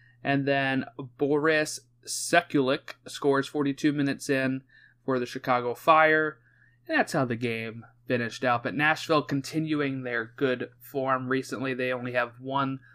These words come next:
loss in their last six matches. That was against S K C. They beat the Dynamo, they beat Dallas, they drew against the Revs, beat Impact, and now drew with the Fire.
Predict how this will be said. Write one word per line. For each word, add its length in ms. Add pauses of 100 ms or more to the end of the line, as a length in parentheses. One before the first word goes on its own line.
(180)
loss 520
in 180
their 180
last 480
six 300
matches. 460
That 100
was 100
against 320
S 220
K 320
C. 480 (640)
They 120
beat 260
the 80
Dynamo, 640
they 100
beat 320
Dallas, 560
they 140
drew 260
against 360
the 60
Revs, 400
beat 400
Impact, 760
and 120
now 360 (260)
drew 320
with 220
the 80
Fire. 460